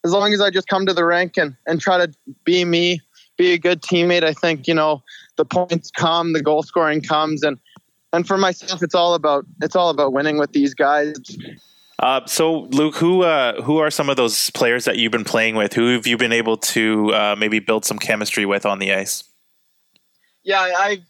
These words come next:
Speaker 1: I've played with Finn Williams for, uh, I'd say almost ninety percent of the games. Um, unfortunately, he's facing an injury right now and won't be able to, to play in the last two games, but I think he's kind of the main guy. Um, people see me playing with.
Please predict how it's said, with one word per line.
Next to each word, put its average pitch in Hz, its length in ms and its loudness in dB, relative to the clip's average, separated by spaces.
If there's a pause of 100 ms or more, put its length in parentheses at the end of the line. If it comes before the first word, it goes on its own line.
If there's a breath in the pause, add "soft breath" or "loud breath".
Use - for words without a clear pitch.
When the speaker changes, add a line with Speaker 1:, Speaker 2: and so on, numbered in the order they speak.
(100)
Speaker 1:
I've 190 200 -2
played 247 220 0
with 254 180 0
Finn 214 360 0
Williams 196 520 2
for, 175 440 2
uh, 151 300 2 (480)
I'd 175 180 0
say 190 500 2 (720)
almost 190 340 -2
ninety 185 280 -2
percent 190 260 -6
of 175 80 -4
the 160 80 -6
games. 170 480 -4 (160)
Um, 147 400 -2
unfortunately, 175 520 -2
he's 165 380 -2 (320 soft breath)
facing 185 340 0
an 180 80 0
injury 180 360 2
right 170 180 2
now 170 160 0
and 165 100 -4
won't 165 160 -4
be 175 100 0
able 165 180 0
to, 156 160 2 (320)
to 180 100 -6
play 190 200 0
in 185 60 -2
the 180 80 0
last 175 280 0
two 180 120 0
games, 180 280 0
but 185 120 0
I 175 80 2
think 202 200 -2
he's 214 200 -4
kind 202 180 0
of 190 60 -2
the 175 60 0
main 180 260 0
guy. 170 320 2 (360)
Um, 156 320 -2
people 180 260 -2
see 190 240 -2
me 175 220 0
playing 180 400 0
with. 170 320 0